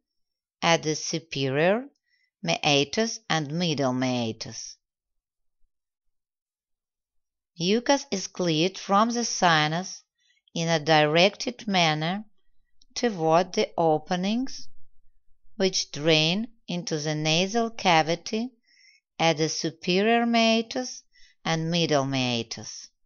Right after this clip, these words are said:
Ещё раз посмотрите в правую колонку на перевод.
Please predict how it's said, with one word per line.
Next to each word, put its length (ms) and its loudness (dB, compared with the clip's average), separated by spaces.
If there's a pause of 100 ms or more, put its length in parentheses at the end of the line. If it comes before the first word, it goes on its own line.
(1400)
Ещё 260 -2
раз 160 2
посмотрите 640 -4
в 100 -18
правую 400 2
колонку 560 -4
на 220 -6
перевод. 840 -6